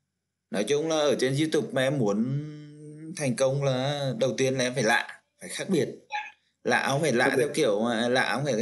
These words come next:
Speaker 1: lạ theo kiểu là thử thách hai mươi tư giờ làm chó hay là hai mươi tư giờ trong toilet. Cái lạ đấy,
Speaker 2: <laughs>
Speaker 1: cái lạ đấy nó, nó chỉ gây chú ý cho người ta một,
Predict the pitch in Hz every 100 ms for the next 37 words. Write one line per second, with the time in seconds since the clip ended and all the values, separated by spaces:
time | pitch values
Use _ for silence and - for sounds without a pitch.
0 | 123 123 127 - 147 143 165 98 117 117
1 | 139 143 - 151 - 139 143 143 143 143
2 | 147 139 135 131 131 131 123 113 95 98
3 | 120 139 139 127 131 147 135 139 135 139
4 | 113 113 120 139 147 185 - - 131 -
5 | _ - 170 160 - 123 104 107 - -
6 | - - - - _ - 160 151 - 110
7 | 107 113 110 117 139 151 120 117 131 110
8 | 147 143 110 107 131 143 135 139 143